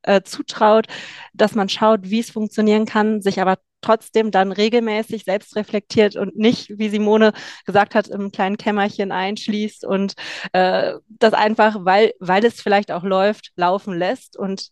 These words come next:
damit eigentlich ins Verderben rennt, sondern dass man sich wirklich nachhaltig Gedanken macht und authentisch dabei bleibt,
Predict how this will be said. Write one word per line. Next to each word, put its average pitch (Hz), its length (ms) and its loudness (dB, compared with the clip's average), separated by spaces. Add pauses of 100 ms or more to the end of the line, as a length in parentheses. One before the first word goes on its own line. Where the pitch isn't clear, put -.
damit 190 300 2
eigentlich 190 540 -2
ins 185 260 -8
Verderben 208 520 0
rennt, 214 280 2 (320)
sondern 196 220 0
dass 185 100 -4
man 196 120 0
sich 185 140 -10
wirklich 196 240 -8
nachhaltig 185 680 0 (140)
Gedanken 180 500 -2
macht 185 440 -4
und 180 300 -6 (560)
authentisch 214 580 2
dabei 202 280 2
bleibt, 196 520 -2